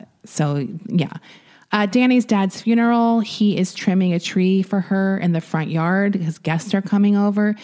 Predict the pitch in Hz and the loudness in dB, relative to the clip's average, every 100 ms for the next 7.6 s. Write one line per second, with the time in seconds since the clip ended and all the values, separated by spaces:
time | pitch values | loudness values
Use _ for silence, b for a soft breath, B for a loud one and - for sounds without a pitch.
0 | B B - - 254 269 262 233 202 180 | B B -4 0 0 0 2 2 2 0
1 | 180 180 175 170 160 165 160 160 160 160 | 0 2 0 -2 -2 -2 0 0 -2 -4
2 | - B B B B 180 175 180 165 - | -8 B B B B 0 2 2 0 -4
3 | 165 160 156 139 - - _ _ _ - | -2 -2 -2 -6 -10 -20 _ _ _ -4
4 | 214 214 214 - 208 190 165 175 - 185 | 2 2 2 0 2 2 0 -2 0 2
5 | 170 160 151 - 185 165 170 156 160 185 | 2 0 -2 0 0 0 -2 -2 -2 -2
6 | 170 170 - 202 247 - 202 190 170 170 | 0 0 -2 -2 -2 0 2 2 2 -2
7 | - 170 156 156 151 156 | 0 -2 0 -2 -2 -4